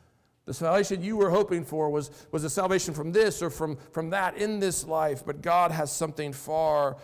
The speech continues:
greater planned. God plans to save us from sin and death itself. This is why He sent His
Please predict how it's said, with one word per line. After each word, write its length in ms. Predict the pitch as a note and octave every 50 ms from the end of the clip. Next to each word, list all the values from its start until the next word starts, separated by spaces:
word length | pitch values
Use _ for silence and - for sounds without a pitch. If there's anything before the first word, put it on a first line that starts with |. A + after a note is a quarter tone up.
| - - - -
greater 520 | - - D3 D3+ D3 C#3 C3+ B2+ A#2+ A2+ - - _ _ -
planned. 440 | - A#2 B2+ B2+ B2 A#2+ A#2+ A#2+
God 460 | C3 C#3+ D3 D#3+ D#3+ D#3+ D3 D3 C#3+ - - - _ -
plans 380 | - - D3+ D3 C#3+ C#3+ C3 -
to 100 | - A#2+
save 360 | - - C3+ B2+ B2+ A#2+ A2
us 580 | A2 G2+ G#2 - - - - - - - _ _ _ _ _ _ _ _ _ _ _ _ _ _
from 140 | - A#2+ A#2+
sin 680 | - - - - E3 E3 E3 D#3+ D#3 C#3+ C3+ A#2+ A2+ -
and 240 | - B2 A#2 A#2 A2+
death 560 | A#2+ C3 C#3 C#3 C3+ A#2 - - - - - _ _ _ _ -
itself. 580 | - A#2 - - - G#2 G#2+ G#2 G2 - - -
This 380 | C3+ D#3 F3+ F#3 E3+ F3 -
is 160 | F3 D#3+ C#3 C3+
why 320 | C3+ D3 D#3 D3+ D3 C#3+
He 120 | C#3 C#3
sent 360 | C3 - - C#3+ C3 B2+ B2+ -
His 500 | - A#2+ B2+ A#2+ A#2 A2 G#2+ A2 -